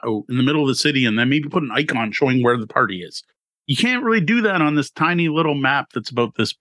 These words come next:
big. Like, basically, you're gonna have to pass these maps around. Uh, note there is also one more map, though it's not a separate sheet, but I already mentioned this is the bottom of the box.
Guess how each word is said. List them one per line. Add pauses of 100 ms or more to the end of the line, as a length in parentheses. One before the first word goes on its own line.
big. (360)
Like,
basically,
you're
gonna
have
to
pass
these
maps
around. (460)
Uh,
note
there
is
also
one
more
map, (160)
though
it's
not
a
separate
sheet,
but
I
already
mentioned
this
is
the
bottom
of
the
box.